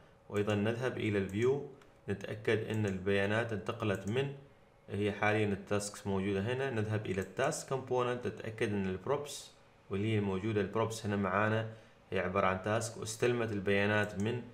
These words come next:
البيرنتس بهذه الطريقة. فنحن راح نعمل هنا بعض ال-، التعديلات ك إتش تي إم إل، راح نستخدم هو ال v card،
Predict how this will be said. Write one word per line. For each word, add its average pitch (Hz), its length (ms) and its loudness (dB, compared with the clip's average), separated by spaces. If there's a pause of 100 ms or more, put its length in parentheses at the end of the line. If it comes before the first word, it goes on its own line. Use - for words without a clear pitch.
(340)
البيرنتس 95 680 2
بهذه 107 300 0
الطريقة. 85 520 -4 (1900)
فنحن 117 340 0
راح 110 120 4
نعمل 104 340 2
هنا 107 480 4
بعض 95 140 4
ال-، 87 460 -4 (480)
التعديلات 92 600 -2 (1700)
ك - 60 -4
إتش - 240 -4
تي 87 140 0
إم 87 100 0
إل، 139 200 0
راح 104 140 -2
نستخدم 104 440 -2
هو 90 220 -2
ال 87 120 -2
v 98 220 -2
card، 101 220 2